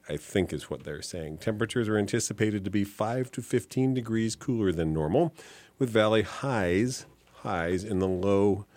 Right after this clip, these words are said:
in the upper forties to low fifties by midweek.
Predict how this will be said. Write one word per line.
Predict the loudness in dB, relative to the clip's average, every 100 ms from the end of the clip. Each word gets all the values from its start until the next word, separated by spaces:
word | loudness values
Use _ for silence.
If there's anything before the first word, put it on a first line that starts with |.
| _ _
in | -2
the | 0
upper | 0 0 0
forties | 0 0 0 -2
to | -4
low | 0 0
fifties | 0 -4 -4 -4 -4
by | -2 -2
midweek. | 0 -2 -4 -4 -2 -2